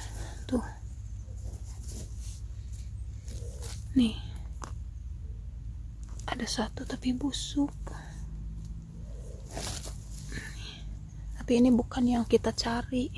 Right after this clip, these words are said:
Ini yang nggak bisa dimakan ini. Tuh.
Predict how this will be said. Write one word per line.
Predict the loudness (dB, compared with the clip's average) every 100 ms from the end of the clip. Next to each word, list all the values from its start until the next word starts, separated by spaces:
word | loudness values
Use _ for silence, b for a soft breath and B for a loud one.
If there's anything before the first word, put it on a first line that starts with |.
| B B B B B 2
Ini | 8 10 10
yang | 10
nggak | 8
bisa | 8 8 8
dimakan | 6 6 4 2 2 4 6
ini. | 4 4 0 -4 -4 -4 -2
Tuh. | 0 0